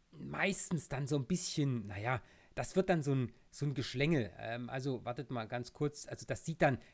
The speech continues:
ich sag mal, ähnlich wie so hier aus. Der eine läuft so, ja, und der andere, der läuft so, äh, das ist so ein bisschen das Hin- und Hergelaufe in solchen unschlüssigen Phasen. Das hat man immer wieder, ja.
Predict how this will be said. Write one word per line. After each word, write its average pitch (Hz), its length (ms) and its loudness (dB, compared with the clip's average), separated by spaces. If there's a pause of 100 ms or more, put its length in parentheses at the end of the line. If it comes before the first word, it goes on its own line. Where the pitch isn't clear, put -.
(180)
ich - 100 -10
sag - 140 -8
mal, 127 180 -6
ähnlich 135 500 -4
wie 123 140 -10
so 135 220 -2
hier 127 220 -4
aus. 117 240 -10
Der 131 180 -4
eine 156 280 0
läuft 135 320 0
so, 175 600 4 (520)
ja, 143 280 -2
und 135 140 -4
der 131 160 2
andere, 147 640 0
der 127 160 -4
läuft 135 440 -2 (220)
so, 151 720 0
äh, - 220 -14
das - 180 -10
ist 147 100 -6
so 165 80 -2
ein 131 60 -4
bisschen 160 320 2
das 135 180 -2
Hin- 165 140 2
und 147 80 4
Hergelaufe 123 720 2 (240)
in 139 120 -4
solchen 143 260 0
unschlüssigen 151 680 -2
Phasen. 110 400 -8
Das - 160 -8
hat 175 140 0
man 165 140 -2
immer 151 260 -2
wieder, 131 240 -2
ja. 117 180 -2